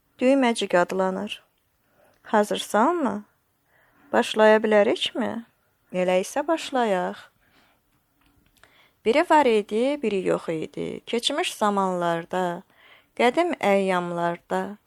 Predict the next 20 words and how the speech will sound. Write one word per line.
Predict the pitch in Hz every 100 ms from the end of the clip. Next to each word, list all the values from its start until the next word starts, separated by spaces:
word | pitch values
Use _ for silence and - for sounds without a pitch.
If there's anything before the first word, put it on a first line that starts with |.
| _ _ _ _
nağılların | 233 302 285 277 277 370 262
gerçək | 214 226 226 196
olduğu | 185 180 185 190
vaxtlarda, | 175 - 160 156 - - 170 170 - -
uzaq | 208 - 220
məmləkətlərin | 208 185 180 175 180 - 180 180 180 175
birində | 175 170 165 170 233 277 294 _ _ _ _ _ _ _ -
gözəl | 208 208 220 196
qəlbli | 175 175 185 262 311
bir | 240 240
pəri | - 175 175 165
var | 160 156
idi. | 165 - 175 185 190 _ _ _ _ _ _ _ _ _ -
Bir | 208
yaz | 208 208 208
günü | - 202 214 214 - _ _ _ -
bu | 247
gözəl | 277 294 294 294
qəlbli | 202 202 - 202
pəri | 226 196